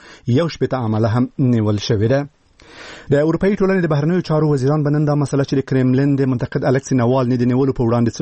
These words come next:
ډول غبرګون وښیي، وڅېړي. دا ټولنه دا مسله دوه ورځې وروسته تر دې څېړي چې د روسیې پولیسو هغه مظاهره چیان چې د نوالني د نیولو په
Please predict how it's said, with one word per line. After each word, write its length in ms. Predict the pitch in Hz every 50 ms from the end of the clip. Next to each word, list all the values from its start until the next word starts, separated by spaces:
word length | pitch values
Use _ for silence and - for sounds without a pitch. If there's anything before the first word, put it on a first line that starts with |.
| 127
ډول 160 | 123 123 120 110
غبرګون 360 | 104 113 110 107 113 143 160 160
وښیي، 320 | 156 151 - 160 147 135
وڅېړي. 480 | 117 110 107 - - 117 107 95 104 104 101
دا 60 | 135 151 -
ټولنه 260 | - 170 170 170 165 151 160
دا 80 | 160 160 156
مسله 260 | - 175 151 156 160 - - - - - - - 113 98
دوه 120 | 98 151 175 185
ورځې 180 | 175 151 151 156
وروسته 180 | 151 165 - 147 127
تر 100 | - 123 104
دې 100 | 98 156 180 -
څېړي 220 | - 190 170 180 170 -
چې 60 | 175 - - - - - -
د 160 | 123 117 107 110
روسیې 260 | 107 - - 156 -
پولیسو 300 | - 165 156 147 - 135
هغه 180 | 139 143 147 147 143
مظاهره 340 | 131 143 139 139 143 135 -
چیان 140 | 151 147 139
چې 80 | -
د 160 | 143 127 117 107
نوالني 340 | 101 104 123 151 165 170 147 160
د 80 | 160
نیولو 260 | 156 156 160 156 165 -
په 20 | 147